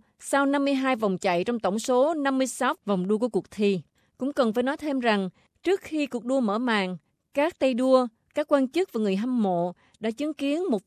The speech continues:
phút mặc niệm để tưởng nhớ những nạn nhân trong chuyến bay M H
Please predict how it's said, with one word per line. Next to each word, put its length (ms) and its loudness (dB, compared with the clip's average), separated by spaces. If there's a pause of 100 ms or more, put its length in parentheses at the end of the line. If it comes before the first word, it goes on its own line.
phút 180 -6
mặc 220 0
niệm 360 -2 (320)
để 480 4
tưởng 220 4
nhớ 260 2
những 160 0
nạn 200 0
nhân 220 2
trong 140 -6
chuyến 260 -4
bay 240 4 (280)
M 80 2
H 140 -4